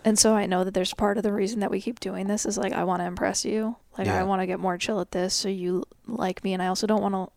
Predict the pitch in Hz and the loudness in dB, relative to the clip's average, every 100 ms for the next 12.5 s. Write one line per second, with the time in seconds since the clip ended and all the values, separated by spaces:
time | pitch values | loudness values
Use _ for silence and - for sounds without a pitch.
0 | _ 220 285 302 233 226 - - - _ | _ 0 2 4 4 2 -2 -20 -20 _
1 | - - - - - - - - - - | -20 -20 -20 -20 -20 -20 -20 -20 -20 -20
2 | - - _ _ - 220 254 277 240 262 | -20 -20 _ _ -2 6 8 10 8 6
3 | 226 214 196 175 214 214 220 - - - | 6 6 6 8 8 6 0 -2 -2 -2
4 | - - - 233 - - _ - - 254 | -2 -2 -4 -6 -14 -20 _ -20 -8 2
5 | 214 202 208 196 190 190 196 220 - 233 | 4 4 2 2 2 2 2 0 4 6
6 | 254 247 226 214 196 196 180 - - 202 | 8 6 2 2 4 4 2 0 0 2
7 | 208 202 - 226 - 196 208 - 220 233 | 4 2 0 -4 -2 -2 -2 -2 -4 -2
8 | 214 - 170 180 208 240 - - - - | -2 0 2 2 0 0 -6 -20 -20 -8
9 | 190 107 120 120 - - - - 101 - | -2 0 0 -2 -4 -6 -6 -6 -8 -10
10 | - 95 90 - - - - - - 98 | -12 -10 -10 -12 -14 -12 -6 -4 -2 0
11 | 92 95 95 95 - 92 92 90 - - | 2 2 0 -2 -4 -4 -4 -6 -6 -8
12 | 92 92 90 90 | -4 -2 0 -2